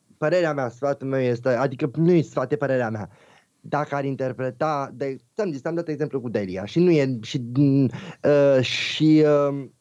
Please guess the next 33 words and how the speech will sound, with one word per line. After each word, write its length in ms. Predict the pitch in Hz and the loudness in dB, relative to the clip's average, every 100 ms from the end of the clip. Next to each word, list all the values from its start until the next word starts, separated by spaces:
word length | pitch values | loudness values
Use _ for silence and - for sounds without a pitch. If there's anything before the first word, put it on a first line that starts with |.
| - | -4
Holograful, 640 | 202 226 196 208 180 139 | 0 0 0 -2 -4 -8
aș 140 | 135 165 | -8 -6
vrea 120 | 220 226 | -4 -2
să 60 | |
aud 200 | 202 214 | -2 0
o 60 | 185 | -2
piesă 260 | 190 170 | -4 -6
cu 120 | 165 156 | -6 -2
Holograf 420 | 156 151 170 165 | 0 2 0 0
în 80 | 156 | -2
limba 240 | 147 131 | 0 0
engleză. 460 | 127 131 110 82 85 _ _ _ _ _ | 0 -2 -4 -8 -16 _ _ _ _ _
Sincer. 440 | - 170 123 95 - _ _ _ _ _ | -4 -2 -2 -6 -12 _ _ _ _ _
Au, 380 | 208 233 214 - | 0 2 2 0
au 180 | 190 190 | 0 0
avut 220 | 180 226 | 0 -2
o 80 | 185 | -2
tentativă 560 | 175 160 156 165 147 143 143 143 143 135 | -2 -2 -2 -2 0 2 2 2 2 0
de 80 | 127 | 0
a 60 | 143 | 0
impri-, 340 | 139 127 135 | 0 -2 -6
a 100 | 147 | -2
imprima 300 | 156 127 180 | -2 0 -4
cu 80 | 185 | -6
cineva 320 | 165 147 139 | -6 -2 -2
în 60 | 139 | -2
studio, 320 | 127 127 139 | -4 -4 -2
băieții 260 | 127 131 117 | 0 -2 -2
de 80 | 123 | -4
la 100 | 123 | -2
Holograf, 420 | 127 120 143 127 | -2 -2 -4 -4
o 60 | |
piesă, 580 | 113 165 156 - 147 143 | -4 0 0 0 0 0